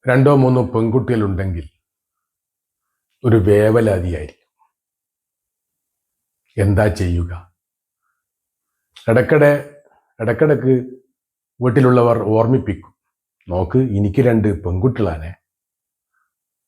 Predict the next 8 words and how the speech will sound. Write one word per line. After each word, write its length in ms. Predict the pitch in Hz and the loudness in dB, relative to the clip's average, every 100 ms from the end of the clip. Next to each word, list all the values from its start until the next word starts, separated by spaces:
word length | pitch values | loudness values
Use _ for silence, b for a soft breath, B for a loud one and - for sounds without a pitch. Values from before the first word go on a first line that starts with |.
| _ _ _ _ - | _ _ _ _ -4
കാരണം 600 | 104 107 101 87 87 - _ _ _ _ | 0 2 0 -2 -8 -16 _ _ _ _
ഇവരെ 240 | 107 104 101 | -4 -2 0
കല്യാണം 500 | 98 98 110 127 127 | 0 0 2 0 0
കഴിച്ച് 560 | 104 95 85 - 101 - | 0 -2 -6 -10 -10 -8
വിടാനുള്ള 640 | 95 92 95 92 90 92 - | -6 -4 -4 -4 -6 -8 -10
പ്രയാസമാണ്. 680 | 85 85 85 85 76 76 _ _ _ _ _ _ _ _ _ _ _ _ | -8 -6 -6 -8 -12 -16 _ _ _ _ _ _ _ _ _ _ _ _
സ്ത്രീധനം 520 | - - 110 113 113 107 | -14 -2 0 2 2 0
കൊടുക്കണം, 720 | 95 90 87 87 82 85 85 | -2 -6 -8 -8 -8 -12 -16